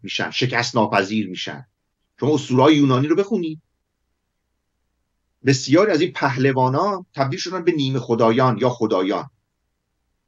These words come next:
در جوامع اولیه اینطوری بود. عصر پهلوانی که ما در شاهنامه‌مون هم داریم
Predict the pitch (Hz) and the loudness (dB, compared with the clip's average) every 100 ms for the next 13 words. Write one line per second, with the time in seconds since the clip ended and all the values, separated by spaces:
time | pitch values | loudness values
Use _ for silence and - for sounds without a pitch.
0 | _ _ _ _ _ _ _ _ _ _ | _ _ _ _ _ _ _ _ _ _
1 | _ _ _ _ - 110 123 123 135 135 | _ _ _ _ -6 0 2 2 2 2
2 | 127 123 135 190 165 170 220 214 135 _ | 2 0 0 0 0 -2 -2 -10 -10 _
3 | _ _ _ _ _ _ _ _ _ 127 | _ _ _ _ _ _ _ _ _ -2
4 | 131 139 127 120 117 120 123 123 151 196 | -2 -4 -6 -8 -6 -4 -4 -4 -4 -4
5 | 214 _ _ _ _ _ _ _ _ 117 | -8 _ _ _ _ _ _ _ _ 0
6 | 160 147 131 131 127 165 196 156 117 87 | 2 2 2 2 2 -2 -2 -2 -2 -4